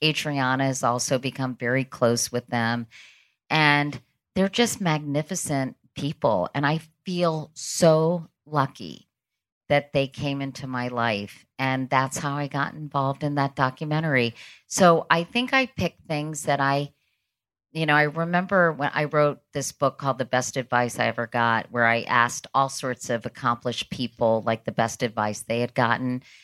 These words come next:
Many of them need to be excised, like Charlie Rose and all, <laughs> all sorts of people. Donald Trump is in it. I'm like, "Oh my God." Okay, okay. Anyway,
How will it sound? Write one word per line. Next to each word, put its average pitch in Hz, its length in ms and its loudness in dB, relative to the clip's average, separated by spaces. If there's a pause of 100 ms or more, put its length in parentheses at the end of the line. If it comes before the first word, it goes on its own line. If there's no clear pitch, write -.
(200)
Many 143 320 0
of 131 120 -2
them 123 260 2
need 123 200 0
to 127 60 -4
be 117 320 -8
excised, 110 800 -2
like 117 380 -4
Charlie 127 580 2
Rose 120 560 -6
and 117 200 -6
all, 147 180 -2 (180)
<laughs> - 200 0
all 622 60 4
sorts - 480 -2
of - 180 0
people. - 320 -4 (100)
Donald - 460 2
Trump - 420 4
is 233 220 -2
in 233 160 0
it. 247 180 -2
I'm 277 160 -2
like, 339 220 0 (100)
"Oh 320 220 0
my 262 280 0
God." 233 380 2 (1000)
Okay, 117 500 -4 (140)
okay. - 440 -6 (220)
Anyway, 196 680 2